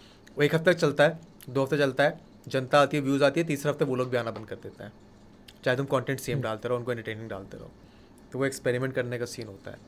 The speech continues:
Speaker 1: At least ये तो मेरा एक्सपीरियंस है। तुम्हारा क्या एक्सपीरियंस रहा है इस हिसाब से, जो तू बोलता है कि
Speaker 2: क्या था
Speaker 1: तीस हज़ार आ
Speaker 2: वो?
Speaker 1: गए हैं,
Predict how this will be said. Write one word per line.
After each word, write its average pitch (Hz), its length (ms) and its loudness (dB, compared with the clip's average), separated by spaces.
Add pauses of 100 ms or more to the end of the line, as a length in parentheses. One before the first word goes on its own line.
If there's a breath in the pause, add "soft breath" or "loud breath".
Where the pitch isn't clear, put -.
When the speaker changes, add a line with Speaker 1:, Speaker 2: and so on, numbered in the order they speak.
Speaker 1:
At - 80 -8
least 147 180 -2
ये 151 80 2
तो 156 100 0
मेरा 117 220 -2
एक्सपीरियंस 117 520 -10
है। 113 100 -14 (560 loud breath)
तुम्हारा 120 260 -4
क्या 127 120 -4
एक्सपीरियंस 117 380 -8
रहा 113 80 -6
है 110 60 -6
इस 110 100 -14
हिसाब 107 220 -12
से, - 160 -18 (1900)
जो 117 60 -6
तू 117 80 -6
बोलता 110 300 -6
है 113 60 -2
कि 117 60 -4
Speaker 2:
क्या 127 100 4
था 120 40 4
Speaker 1:
तीस 120 100 -2
हज़ार 123 180 0
आ - 40 0
Speaker 2:
वो? 180 60 0
Speaker 1:
गए 110 80 -4
हैं, 110 180 -12